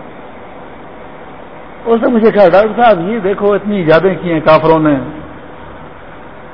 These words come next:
اور پینسلین ایجاد کی، کتنا اس سے علاج ہوا، کتنے لوگوں کا، اور جو ہے اس کے بعد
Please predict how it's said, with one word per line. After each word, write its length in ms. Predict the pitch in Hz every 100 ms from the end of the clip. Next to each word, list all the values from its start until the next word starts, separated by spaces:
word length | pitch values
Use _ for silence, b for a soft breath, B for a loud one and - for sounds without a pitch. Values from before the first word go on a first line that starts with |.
| - -
اور 280 | - 143 147 143 143
پینسلین 380 | 143 135 151
ایجاد 240 | 147 143 143 127
کی، 80 | 135
کتنا 280 | 143 139
اس 80 | 143 -
سے 80 |
علاج 280 | 135 135 139
ہوا، 140 | 131 131
کتنے 300 | 135 123 139
لوگوں 280 | 127 131 127
کا، 80 | 135
اور 440 | 131 127 135 143 139
جو 120 | 135
ہے 120 | 135
اس 320 | 131 - -
کے 80 | 147
بعد 220 | 127 131